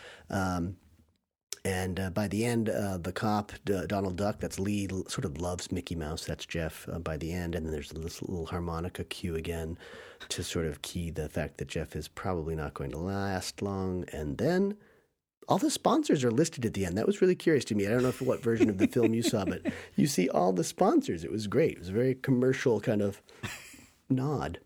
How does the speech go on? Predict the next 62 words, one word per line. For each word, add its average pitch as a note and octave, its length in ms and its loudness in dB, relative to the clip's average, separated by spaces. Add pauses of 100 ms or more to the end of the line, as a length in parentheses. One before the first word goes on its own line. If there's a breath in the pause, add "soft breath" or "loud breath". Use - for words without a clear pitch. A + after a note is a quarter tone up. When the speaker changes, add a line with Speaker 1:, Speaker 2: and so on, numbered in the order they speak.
(160)
Speaker 1:
at G2 100 -2
the G2+ 140 2
end G2+ 80 0
of F#2 60 -4
the G2+ 60 -2
film. D3 180 -2 (180)
Did C3+ 160 4
you D3+ 80 4
see G3+ 160 6
that? D4+ 200 4
Did D3 140 2
you, F3+ 160 6
uh, - 80 6
did F3 220 4
you, E3+ 100 6 (200 loud breath)
<laughs> - 200 -2
I F#3 80 10
watched G3 220 8
Speaker 2:
I A#3 60 10
think F#3+ 220 10
Speaker 1:
it C4 80 6
Speaker 2:
I, A3+ 80 8
I'm G#3+ 120 10
pretty D4 120 8
Speaker 1:
on F#4 60 12
Speaker 2:
sure E3 220 10
I C#3 100 10
did. G#3 400 10
Yes, A3+ 320 6
I F3+ 60 8
think A3+ 260 2
so. B2 180 6
Isn't D3 180 4
it? D3+ 100 6
It's D3+ 100 -2
like, C3+ 180 2
it's - 220 0
like, - 280 -6
it, - 300 -8
it's, - 340 -6
it's C3 220 0
like F2+ 180 -6
Sony G3+ 380 4
Speaker 1:
Yeah, G3 120 10
Speaker 2:
and - 80 0
Speaker 1:
Sony, D#3+ 260 6
yeah. - 180 0 (480)
Speaker 2:
Samsung F2 540 0
and, E2 100 -4
or F2+ 160 0
whoever, G2+ 340 6
or, F#2+ 100 2
yeah, D#3 160 6
exactly. A2+ 420 4
Speaker 1:
But - 100 8
Speaker 2:
It's C3 180 2
Speaker 1:
it - 40 -20
Speaker 2:
kind A2+ 160 2
of G#2+ 60 -4
great B2 180 2
list B2 220 0
of, B2 120 2